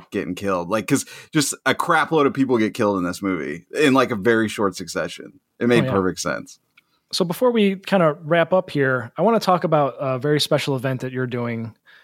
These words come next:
Speaker 2: um, that I think is, is so cool and I can one hundred percent stand behind. Why don't you tell us a little bit about this Trash Bash and everything that you guys are doing to support J D R F?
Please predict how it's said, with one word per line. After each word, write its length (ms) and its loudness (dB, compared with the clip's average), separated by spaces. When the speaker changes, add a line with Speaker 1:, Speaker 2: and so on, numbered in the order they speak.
Speaker 2:
um, 560 0
that 100 6
I 60 4
think 200 0
is, 260 -2
is 140 -2
so 280 4
cool 380 -4
and 220 -6
I 120 -6
can 280 -10
one 140 4
hundred 160 6
percent 320 2
stand 280 0
behind. 640 -2
Why 100 0
don't 100 2
you 60 -4
tell 160 0
us 100 0
a 60 -4
little 100 4
bit 100 2
about 200 2
this 140 -4
Trash 280 0
Bash 320 -2
and 80 -6
everything 300 -4
that 80 -8
you 100 -6
guys 140 -2
are 40 -4
doing 220 0
to 100 -2
support 460 -2
J 160 2
D 120 4
R 140 4
F? 280 0